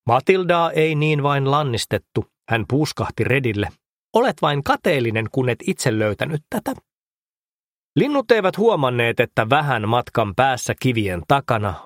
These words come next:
vaani ovelasti mastoutunut salakuuntelija. Hän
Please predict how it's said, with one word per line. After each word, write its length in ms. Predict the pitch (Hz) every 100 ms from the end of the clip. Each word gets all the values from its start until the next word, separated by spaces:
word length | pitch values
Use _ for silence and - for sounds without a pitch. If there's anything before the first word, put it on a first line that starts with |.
| 107
vaani 380 | 113 101 92 90 -
ovelasti 540 | 143 117 98 - 110
mastoutunut 800 | 104 131 135 - 120 110 113 95
salakuuntelija. 1040 | - 110 98 87 104 90 87 90 87 87 - _ _ _ _ _
Hän 360 | - 135 120